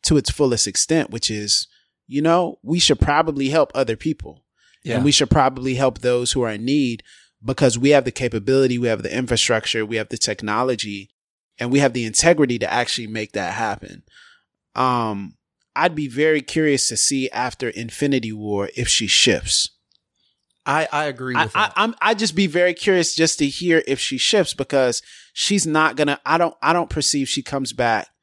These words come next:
Speaker 1: to the greatest reception in Wakanda.
Speaker 2: Yeah.
Speaker 1: I don't perceive that she comes back to the greatest, uh, applause.
Speaker 2: I, I agree
Speaker 1: I don't
Speaker 2: with
Speaker 1: think
Speaker 2: that.
Speaker 1: people are gonna be like, "Yay, Nakia," even if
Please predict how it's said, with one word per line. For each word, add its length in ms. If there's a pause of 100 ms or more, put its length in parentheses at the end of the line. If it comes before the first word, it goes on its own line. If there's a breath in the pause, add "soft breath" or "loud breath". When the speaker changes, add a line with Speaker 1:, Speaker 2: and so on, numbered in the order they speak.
(520)
Speaker 1:
to 120
the 100
greatest 480
reception 640 (920)
in 160
Wakanda. 640
Speaker 2:
Yeah. 220 (360 loud breath)
Speaker 1:
I 140
don't 120
perceive 360
that 100
she 160
comes 300
back 320
to 120
the 100
greatest, 840 (120)
uh, 360
applause. 720 (260)
Speaker 2:
I, 180
I 180
agree 80
Speaker 1:
I 40
don't 120
Speaker 2:
with 40
Speaker 1:
think 140
Speaker 2:
that. 40
Speaker 1:
people 220
are 60
gonna 180
be 160
like, 240
"Yay, 760
Nakia," 380 (260 loud breath)
even 540
if 200